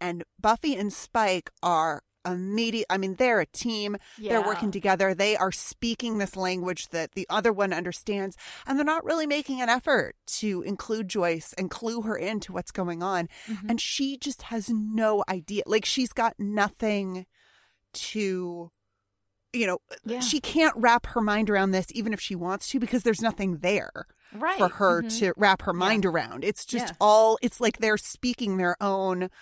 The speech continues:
Speaker 1: private <laughs>
Speaker 2: Yeah.
Speaker 1: vampire slayer language.
Speaker 3: Mm-hmm.
Speaker 1: So,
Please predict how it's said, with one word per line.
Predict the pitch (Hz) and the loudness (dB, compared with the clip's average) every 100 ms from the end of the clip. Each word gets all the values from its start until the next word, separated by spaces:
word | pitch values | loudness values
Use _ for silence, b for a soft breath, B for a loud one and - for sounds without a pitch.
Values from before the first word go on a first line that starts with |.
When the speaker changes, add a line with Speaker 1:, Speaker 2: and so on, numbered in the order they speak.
| B B B | B B B
Speaker 1:
private | - 226 202 180 175 - | 4 6 6 6 4 2
<laughs> | - | 4
Speaker 2:
Yeah. | - - - 277 | 2 2 4 4
Speaker 1:
vampire | 226 226 226 208 202 196 | 6 6 6 6 6 6
slayer | 196 220 208 214 196 208 | 2 4 6 8 8 6
language. | 214 214 247 247 170 - B B | 4 6 6 6 4 0 B B
Speaker 3:
Mm-hmm. | 226 254 370 370 B - | -6 -4 -6 -8 B -8
Speaker 1:
So, | - 330 294 | 4 6 8